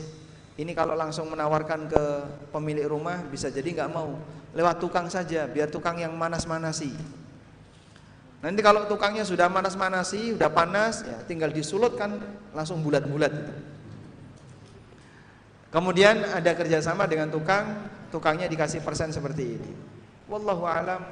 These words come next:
mungkin bisa jadi itu masuk kategori sogok. Karena sebenarnya mereka sedang mempengaruhi pemilik rumah, konsumen, ya, untuk mau belanja, tapi kerjasama antara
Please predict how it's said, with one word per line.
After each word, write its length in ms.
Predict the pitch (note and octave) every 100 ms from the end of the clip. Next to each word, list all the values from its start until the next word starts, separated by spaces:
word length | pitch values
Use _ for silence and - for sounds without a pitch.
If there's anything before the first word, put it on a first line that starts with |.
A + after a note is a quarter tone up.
| F3+ - - - - - -
mungkin 640 | F3 F3 G3 E3+ D#3+ C3+
bisa 240 | D3+ C#3 C#3
jadi 480 | C3+ C3 D3 C#3+ C#3
itu 160 | D3 C#3+ D3+
masuk 260 | C#3 D#3
kategori 640 | C#3+ C3+ C3+ B2+ B2+ B2 B2 B2+ - - - - -
sogok. 420 | D3 C3 C3 A2 - - - - - - - - - - - - - - - -
Karena 160 | D#3+ F#3+
sebenarnya 480 | F3 D#3 D#3 F#3+
mereka 320 | F#3 D#3+ D3+ F#3
sedang 320 | D#3+ D#3 D#3+
mempengaruhi 800 | E3 D#3 E3 E3 D#3+ F3 F3+ E3
pemilik 400 | D#3+ D#3 D#3 D3+
rumah, 380 | D#3 C#3 D3 E3+ - - - - -
konsumen, 560 | C#3+ C#3 D#3 D#3 C#3 - - - -
ya, 100 | D3 - - - - - - - D3
untuk 340 | C#3+ D3 D3+
mau 320 | D#3 D#3 F3 F3+
belanja, 800 | D3 C3 B2 A2+ C#3+ E3+ G3 - - - - - -
tapi 640 | C3 B2+ D#3+ E3+ E3+ E3+
kerjasama 800 | D#3+ D3 C#3 A2+ C#3 D3+ E3 -
antara 480 | D3 C#3+ C#3 C3+ B2+